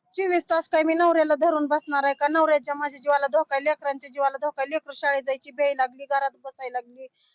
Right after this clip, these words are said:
मग मी बाई माणसांनी तर माझी किती ताकद आहे. मग ह्यांना सारखं चार जागी एकट्याला गाठून मारते.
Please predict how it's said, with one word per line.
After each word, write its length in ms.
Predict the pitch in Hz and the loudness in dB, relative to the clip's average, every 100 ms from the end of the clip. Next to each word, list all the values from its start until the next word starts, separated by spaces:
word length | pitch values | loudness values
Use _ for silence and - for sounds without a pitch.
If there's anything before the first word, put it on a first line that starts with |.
| _ | _
मग 120 | 254 | -12
मी 140 | 277 311 | -6 -2
बाई 200 | 294 302 | 2 0
माणसांनी 420 | 302 294 294 285 | 0 -6 -8 -8
तर 140 | 269 | -6
माझी 240 | 285 302 269 | -4 -4 -6
किती 160 | - 285 | -16 -12
ताकद 340 | - 262 - - | -4 -4 -4 -8
आहे. 120 | 214 202 _ _ _ _ _ 262 | -10 -10 _ _ _ _ _ -12
मग 180 | 277 | -6
ह्यांना 520 | 285 339 311 311 302 294 - _ | 0 2 4 4 4 2 -4 _
सारखं 380 | 277 - 233 - | -4 0 0 0
चार 280 | - 339 320 | 0 0 0
जागी 380 | 285 311 311 320 | 2 0 -2 -4
एकट्याला 640 | 294 _ 320 330 330 285 | -6 _ -4 0 0 2
गाठून 360 | 277 294 302 285 | 2 0 -2 -4
मारते. 400 | 285 262 - 214 | -2 -2 -2 -12